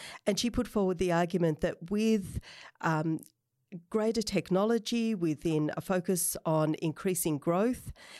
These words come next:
um, and modernisation, women had become marginalised and their work had become undervalued. Whereas in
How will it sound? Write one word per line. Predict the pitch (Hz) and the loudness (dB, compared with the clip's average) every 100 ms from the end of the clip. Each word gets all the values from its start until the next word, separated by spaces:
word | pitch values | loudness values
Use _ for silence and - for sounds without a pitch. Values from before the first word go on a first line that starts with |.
| - | -8
um, | - 165 160 | 0 2 2
and | 175 175 | 2 2
modernisation, | 170 175 175 156 156 190 214 - 143 143 - - - | 2 2 2 2 2 0 0 0 -2 -2 -8 -14 -4
women | 180 240 262 262 | 2 2 2 0
had | 233 220 185 | -2 -4 -2
become | 196 - 190 180 170 | -4 -4 -2 0 2
marginalised | 175 180 175 180 156 139 - - - | 2 2 0 -2 0 0 -2 -4 -4
and | - 180 | -2 0
their | 175 | 0
work | 170 180 185 | 0 0 -2
had | 185 | -4
become | 190 - 175 160 156 156 - - | -8 -8 -2 0 0 -4 -4 -2
undervalued. | 170 165 160 147 131 147 - - - - - - | 0 0 0 0 -2 -8 -12 -16 -18 -18 -18 -6
Whereas | 196 190 180 180 175 165 - - - | 0 2 2 2 0 -2 -4 -6 0
in | 208 185 180 170 | 4 4 4 2